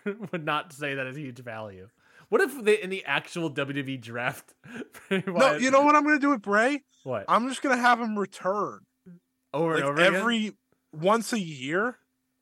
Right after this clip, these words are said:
Speaker 2: and people will, like, think it's really great, and then I'm just gonna send them away from television, and then we're gonna bring 'em back.
Speaker 1: Yeah.
Speaker 2: And then every time people will think he's good, and we'll just keep it, we'll keep people amped. We'll do, uh, we'll do some more Q R codes and, uh,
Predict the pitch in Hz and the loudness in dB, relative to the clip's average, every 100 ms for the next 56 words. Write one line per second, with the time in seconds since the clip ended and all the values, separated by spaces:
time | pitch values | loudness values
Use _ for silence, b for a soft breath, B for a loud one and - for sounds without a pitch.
0 | _ - 180 175 202 202 220 202 175 156 | _ 0 0 2 -2 -2 0 0 0 0
1 | 170 151 - 175 190 151 156 170 165 127 | -4 -4 -6 -6 -6 -8 -4 -2 -2 -2
2 | 139 185 165 160 175 175 - 175 - 180 | -2 -2 -2 -2 -2 -4 -6 -6 -2 -2
3 | 165 165 160 147 151 - 139 143 147 131 | -2 -2 -4 -4 -6 -8 -8 -4 -2 -4
4 | 123 113 113 113 B 151 139 147 156 143 | -8 -10 -14 -16 B -4 2 4 4 4
5 | 147 151 151 147 - _ _ b b 175 | 2 0 0 0 -2 _ _ b b -4
6 | 160 165 180 185 185 190 190 165 170 156 | 2 4 4 2 2 4 4 2 -4 -6
7 | 156 147 160 160 131 160 175 101 - b | -8 -6 -8 -8 -4 4 4 4 -6 b
8 | b 131 143 143 - 175 165 156 - 143 | b -8 -8 -8 -4 -2 0 -2 -2 -10
9 | 143 165 - 175 139 151 147 _ - B | -8 -10 -8 -8 -2 -2 -2 _ -20 B
10 | B 131 139 170 170 160 151 - B 147 | B -8 4 6 6 6 4 0 B -6
11 | 175 - 165 160 160 160 - - 165 156 | -4 -4 -4 -4 0 -2 -2 -8 0 2
12 | 165 175 175 170 165 180 180 147 147 139 | 2 2 0 0 2 0 -2 -2 -8 -6
13 | 139 139 135 | -4 -2 -4